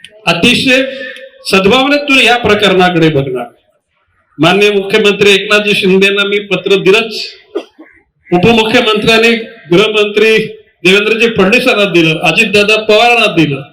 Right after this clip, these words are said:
आणि त्यांना मी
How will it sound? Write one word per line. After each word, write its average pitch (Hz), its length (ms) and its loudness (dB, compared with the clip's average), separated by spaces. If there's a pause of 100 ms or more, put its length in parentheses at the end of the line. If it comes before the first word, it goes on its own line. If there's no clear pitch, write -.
(840)
आणि 185 240 0
त्यांना 226 340 2 (1120)
मी 233 200 2